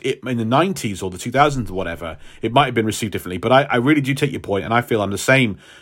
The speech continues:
Once you've got a movie. That being said, the, I know, 'cause the Avengers had the Avengers, Earth's Mightiest Heroes before the film came out.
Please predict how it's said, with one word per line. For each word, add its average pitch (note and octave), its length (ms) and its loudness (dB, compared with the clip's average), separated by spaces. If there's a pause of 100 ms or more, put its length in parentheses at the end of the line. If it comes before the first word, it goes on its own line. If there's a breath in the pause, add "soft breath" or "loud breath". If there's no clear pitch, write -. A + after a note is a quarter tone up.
Once C#3 300 4
you've B2 160 -2
got B2+ 200 6
a A2+ 60 -2
movie. A2 760 2 (960)
That C#4 180 4
being G#3+ 220 -2
said, E3+ 340 6
the, D3 340 0
I E3 120 4
know, F3 180 6
'cause C#3+ 160 -2
the C#3+ 100 4
Avengers D3 520 2 (120)
had C3+ 140 4
the A#2+ 100 0
Avengers, A2+ 500 2
Earth's A#2 280 2
Mightiest G#2 300 -2
Heroes G#2+ 260 2 (220 loud breath)
before B2+ 280 6
the G#2 80 -2
film A#2+ 300 4
came F2+ 240 -6
out. D#2 260 -6